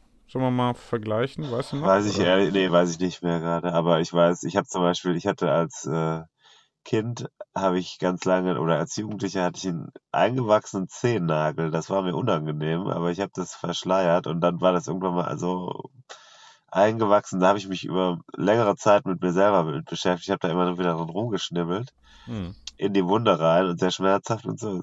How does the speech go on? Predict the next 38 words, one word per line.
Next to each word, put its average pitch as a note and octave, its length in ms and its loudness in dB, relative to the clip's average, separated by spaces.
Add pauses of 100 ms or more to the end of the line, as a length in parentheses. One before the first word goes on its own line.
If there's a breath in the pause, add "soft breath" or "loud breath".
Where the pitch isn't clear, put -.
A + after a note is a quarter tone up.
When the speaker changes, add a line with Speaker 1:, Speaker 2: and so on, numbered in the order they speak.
Speaker 2:
Also F2+ 140 -6
wirklich F#2 220 -4
schmerzhaft. F2+ 380 -4
Und F2 100 -4
dadurch F#2 280 2
habe G2 120 0
ich - 140 -8
ganz G2+ 240 0
viel G2+ 140 0
Gewicht F#2+ 320 -2
von F#2 180 -6
diesem F2+ 180 -6
linken G#2 280 -4
großen F#2 380 -6
Zeh G2 240 -4
weggenommen. - 520 -8 (440 soft breath)
Speaker 1:
Mhm. G2+ 320 0
Speaker 2:
Über G#2+ 120 4
eine G2+ 140 6
ganz A#2 300 4
lange G#2+ 260 6
Zeit. G2+ 540 2
Da F#2+ 120 2
habe G#2 120 0
ich - 240 -6
ein, F2 400 2
ähm, E2+ 380 0 (300)
äh, F#2+ 180 2
motorischen G2+ 800 -2
Folgen E2 500 -2 (200)
daraus D#2+ 280 -2
mitgenommen. D#2+ 400 -6
Habe F2 120 -2
ich - 100 -16
gemerkt, F2 380 0
das F#2+ 140 -8
hat F#2+ 140 -4
also F2 300 -2